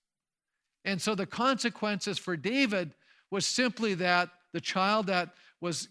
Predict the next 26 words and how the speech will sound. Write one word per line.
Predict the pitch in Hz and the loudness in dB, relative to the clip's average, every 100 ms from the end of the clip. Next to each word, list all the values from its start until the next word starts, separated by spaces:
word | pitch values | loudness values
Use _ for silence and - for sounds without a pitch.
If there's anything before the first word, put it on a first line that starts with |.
| - | -6
a, | 170 170 | -2 -2
a | 170 | -4
product | - 175 196 202 - | -2 2 2 2 0
of | 165 | -2
that | 165 180 | 0 0
union, | 165 196 240 185 165 170 - | 0 0 0 0 -2 -4 -10
the | 165 160 156 | -18 -10 -4
initial | 202 208 220 | -2 0 -2
child, | 175 165 156 160 151 | -4 -2 0 0 0
died. | 160 185 156 113 _ _ _ _ _ _ - | -2 -2 -2 -8 _ _ _ _ _ _ -6
And | 180 175 | -2 2
then | 254 254 226 | 4 4 2
eventually | 190 196 254 196 220 175 | 0 2 2 2 0 0
David's | 131 247 233 220 - | 0 2 2 0 -2
children | - 254 277 233 196 160 | 0 2 2 2 -2 -4
began | 170 151 208 240 190 | -4 -2 0 2 2
to | 214 - | -2 -2
emulate | 214 262 254 185 175 185 | -2 0 0 0 0 -2
and | 180 160 | -4 -8
follow | - 214 240 247 226 | -2 0 2 2 0
in | 202 180 | -2 -6
the | 175 | -6
footsteps | - 220 208 - 214 - 180 | -4 -4 -4 -4 -4 -4 -6
of | 135 117 | -8 -4
David-like | 185 220 180 196 156 156 180 180 - | -2 -2 -2 -4 -2 0 0 -2 -6
sins. | - 196 196 143 123 | -6 -4 -4 -6 -10